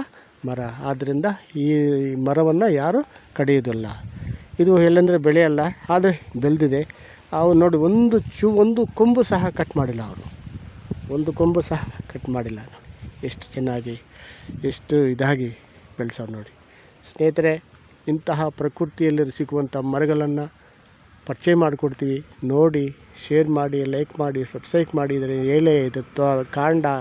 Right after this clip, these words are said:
ಇದು ತೊಗಟು, ಪ್ರತಿಯೊಂದು ನಮಗೆ ಆಯುರ್ವೇದಿಕ್ಕಾಗಿ ಅಂದರೆ ಔಷಧಿಯಾಗಿ ಮಾರ್ಪಾಟಾಗುತ್ತೆ ಸ್ನೇಹಿತರೆ. ಸ್ನೇಹಿತರೆ, ಇದನ್ನು ನೋಡಿ, ಶೇರ್ ಮಾಡಿ, ಸಬ್ಸ್ಕ್ರೈಬ್ ಮಾಡಿ, ಲೈಕ್ ಮಾಡಿ. ಎಲ್ರಿಗೂ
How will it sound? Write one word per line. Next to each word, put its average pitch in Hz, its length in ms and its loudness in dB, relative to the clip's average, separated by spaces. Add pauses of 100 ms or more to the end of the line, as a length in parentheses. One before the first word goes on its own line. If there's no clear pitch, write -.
(160)
ಇದು 127 300 -10
ತೊಗಟು, 156 380 2 (380)
ಪ್ರತಿಯೊಂದು 220 840 4
ನಮಗೆ 185 340 0 (520)
ಆಯುರ್ವೇದಿಕ್ಕಾಗಿ 151 760 0 (160)
ಅಂದರೆ 175 480 0
ಔಷಧಿಯಾಗಿ 151 600 0 (380)
ಮಾರ್ಪಾಟಾಗುತ್ತೆ 117 680 -4
ಸ್ನೇಹಿತರೆ. - 360 -16 (600)
ಸ್ನೇಹಿತರೆ, 170 320 2
ಇದನ್ನು 170 160 4
ನೋಡಿ, 175 340 0 (400)
ಶೇರ್ 165 180 0
ಮಾಡಿ, 156 380 0
ಸಬ್ಸ್ಕ್ರೈಬ್ 160 460 -2
ಮಾಡಿ, 151 200 0
ಲೈಕ್ 151 300 -2
ಮಾಡಿ. 143 260 0 (480)
ಎಲ್ರಿಗೂ 165 280 2